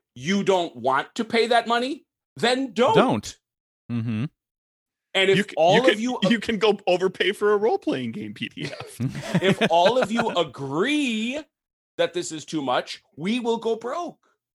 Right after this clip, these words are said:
Speaker 1: Ta-da!
Speaker 3: <laughs> Yeah.
Speaker 1: You know, so the, it, no, but I, I was just really trying to get at the issue of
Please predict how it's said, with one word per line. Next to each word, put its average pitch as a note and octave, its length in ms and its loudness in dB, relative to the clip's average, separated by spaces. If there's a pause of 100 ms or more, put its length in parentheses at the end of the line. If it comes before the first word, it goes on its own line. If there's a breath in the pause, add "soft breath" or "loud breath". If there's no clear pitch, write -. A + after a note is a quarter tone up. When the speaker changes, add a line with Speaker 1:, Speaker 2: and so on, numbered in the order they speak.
(360)
Speaker 1:
Ta-da! E3 1040 -2 (400)
Speaker 3:
<laughs> G3 480 -6
Yeah. B2+ 280 -6 (920)
Speaker 1:
You C3+ 80 -10
know, B2 100 -10
so C#3+ 400 -4 (380)
the, D3 180 -6
it, C#3 340 -2 (100)
no, C3+ 140 -4
but A2 240 -10
I, C#3 240 0
I D#3 60 -4
was F3+ 140 -6
just - 200 -16
really F3+ 320 -6
trying D3+ 280 -10
to C#3+ 60 -6
get C3+ 160 -6
at C3 160 -8
the B2 140 -10
issue A#2+ 300 -6
of A2 220 -6